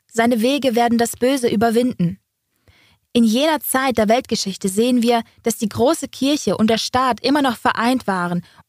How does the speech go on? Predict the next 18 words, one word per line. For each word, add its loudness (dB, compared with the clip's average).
und 2
die -2
treuen 2
Männer 2
und 0
Frauen 0
Gottes -2
am 0
Wort 0
Gottes -2
festhielten, -2
als -2
sie -2
sich -6
in 2
der 0
Abgeschiedenheit -2
verbargen. -2